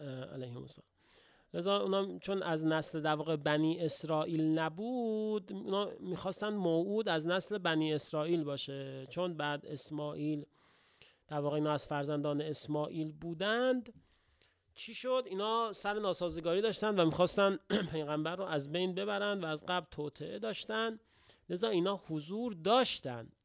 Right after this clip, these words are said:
<clears throat> منتها حالا بعداً <clears throat> یهود چگونه عمل کرد؟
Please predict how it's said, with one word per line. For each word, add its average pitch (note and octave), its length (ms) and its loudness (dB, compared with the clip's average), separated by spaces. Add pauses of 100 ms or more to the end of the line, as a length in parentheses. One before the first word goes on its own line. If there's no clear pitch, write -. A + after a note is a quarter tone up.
<clears throat> D#3 300 -6
منتها G3+ 220 -6
حالا A#3 180 -2
بعداً G3 720 -4 (840)
<clears throat> G#3 320 0
یهود E3+ 400 -6
چگونه D#3+ 420 -2
عمل E3+ 360 4
کرد؟ D3+ 380 2